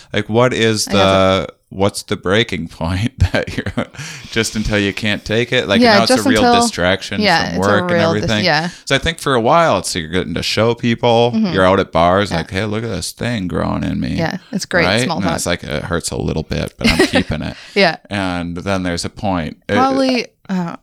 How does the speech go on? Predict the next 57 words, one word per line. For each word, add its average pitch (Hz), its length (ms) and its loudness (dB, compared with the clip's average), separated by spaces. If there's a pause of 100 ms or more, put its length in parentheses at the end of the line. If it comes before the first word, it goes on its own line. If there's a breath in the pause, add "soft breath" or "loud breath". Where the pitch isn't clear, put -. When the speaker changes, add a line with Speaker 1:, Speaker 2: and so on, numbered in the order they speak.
Speaker 2:
I 175 60 -2
don't 170 140 -2
know. 165 160 0
Maybe 233 380 2
if - 160 2
it 214 40 4
Speaker 1:
How - 80 2
Speaker 2:
just - 80 4
Speaker 1:
long 131 240 2
does 117 180 -2
this 98 160 -4
grow 120 440 -2
in 76 160 -4
you 90 320 -8
for? - 180 -6
Speaker 2:
I 262 40 2
actually 190 340 0
don't 165 260 2
know 160 140 2
how 165 160 2
long 160 160 2
it 156 120 -2
grows. 151 280 2
I - 80 2
mean, 196 160 2
it 180 140 2
never, 214 200 4 (160)
it 185 140 2 (180)
never 202 240 4
really 196 200 6
fully 180 280 0
grows 175 260 2
in 170 100 -2
humans. 170 440 -2
I 170 120 2
haven't 165 200 -2
heard 165 160 0
of 165 80 -4
a 160 40 -4
human 170 280 -4
who's 165 120 -4
fully 151 280 0
grown 135 260 -4
one. 240 160 -2 (340 loud breath)
Speaker 1:
Where 185 160 2
are 170 100 6
you 165 80 2
Speaker 2:
Um, 156 60 -4
Speaker 1:
gonna 143 200 0
grow 113 320 2
it? - 240 -6 (300)
Like, 95 300 0
Speaker 2:
I, 220 40 2
Speaker 1:
where, 214 100 6
Speaker 2:
well, 285 100 4
it 269 120 4
Speaker 1:
where - 60 2